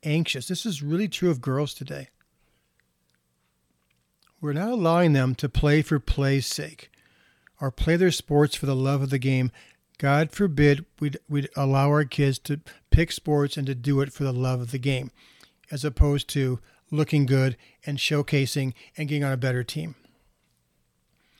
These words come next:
To teach our kids and to allow our kids to, to go to school and to learn for the sake of learning, as opposed to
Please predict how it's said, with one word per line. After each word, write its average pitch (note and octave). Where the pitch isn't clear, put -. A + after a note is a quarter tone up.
To D#3+
teach F#3
our F#3
kids E3
and C#3+
to C#3
allow C#3+
our E3
kids D3+
to, C3+
to D3
go D3
to E3+
school D#3+
and D3
to D3
learn D#3
for E3
the D#3
sake E3+
of C#3
learning, C3
as C#3
opposed C#3+
to C3